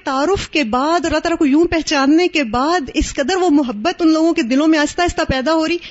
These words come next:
کہ پہلے کتنی باتیں ایسی ہوتی تھیں جو تھوڑا اس کو ڈانٹ کے کہنی پڑتی تھیں کہ یہ کرو اور یوں نہ کرو، لیکن اب کہنا پڑتا ہے کہ بس یہ اللہ سبحانہ وتعالیٰ کا حکم ہے نا، یہ اللہ تعالیٰ نے اس چیز کا حکم دیا، اللہ تعالیٰ نے اس کو پسند کیا۔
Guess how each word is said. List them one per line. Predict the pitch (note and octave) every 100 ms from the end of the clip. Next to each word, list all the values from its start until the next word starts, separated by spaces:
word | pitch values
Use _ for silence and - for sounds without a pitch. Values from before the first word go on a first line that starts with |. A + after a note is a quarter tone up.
| - - - -
کہ | F#4
پہلے | D#4 E4 G4 _
کتنی | F4 - E4+ F#4
باتیں | D4 D4 D#4
ایسی | D#4 D#4
ہوتی | C#4+ D4+
تھیں | E4 D#4
جو | D#4+
تھوڑا | D#4+ D4+ D4+
اس | D#4
کو | D#4+ D4+ - B3+
ڈانٹ | A3 C4 E4 E4+
کے |
کہنی | E4 C#4 C#4+
پڑتی | C4+ C4 C#4+
تھیں | - D4
کہ | D4+
یہ | C#4+ C4+ C#4
کرو | C#4 D#4 D#4 - - -
اور | C4+ C#4 C#4+ B3
یوں | B3 C#4 D4
نہ | D#4+ E4
کرو، | E4+ E4+ E4+ - -
لیکن | D4 D#4+ D4 -
اب | C4 A#3 - -
کہنا | C4 C4+
پڑتا | C4 B3 B3+
ہے |
کہ | A#3+
بس | C4+ B3
یہ | C4
اللہ | C4 B3 C4+
سبحانہ | C4 A#3+
وتعالیٰ | A#3+ G#3+ B3+ E4+
کا | D#4
حکم | C4+ G#3+ G#3+
ہے |
نا، | E4 - - -
یہ | C#4+
اللہ | C4+ D#4+
تعالیٰ | C4+ B3+ D#4+
نے | G4+ G#4 D#4
اس | -
چیز | D4+ -
کا |
حکم | D4+ C#4 C4
دیا، | C4 C4+
اللہ | C4+ D4
تعالیٰ | B3 B3+ G#4
نے | G#4+
اس | -
کو |
پسند | - D#4+ C4 C4
کیا۔ | C4+